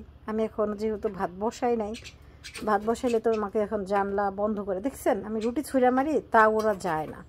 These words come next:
খুশি হইছে। তো এমন বোকার বোকা, একটা নিয়েই এই বাচ্চাগুলো কতটা অলস হইতে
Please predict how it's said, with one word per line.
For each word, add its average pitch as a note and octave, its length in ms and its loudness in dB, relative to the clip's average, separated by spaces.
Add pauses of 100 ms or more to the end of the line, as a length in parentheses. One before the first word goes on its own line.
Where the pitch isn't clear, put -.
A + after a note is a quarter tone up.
(800)
খুশি D#4+ 340 0
হইছে। G#3+ 300 -2 (640)
তো D4+ 60 4 (140)
এমন D#4+ 160 4 (100)
বোকার D4+ 320 4
বোকা, C4 260 2 (320)
একটা D4+ 200 2 (100)
নিয়েই C#4 280 4 (480)
এই C4+ 140 6
বাচ্চাগুলো D#4 420 4 (120)
কতটা D4+ 300 4 (100)
অলস B3+ 260 2
হইতে B3+ 160 0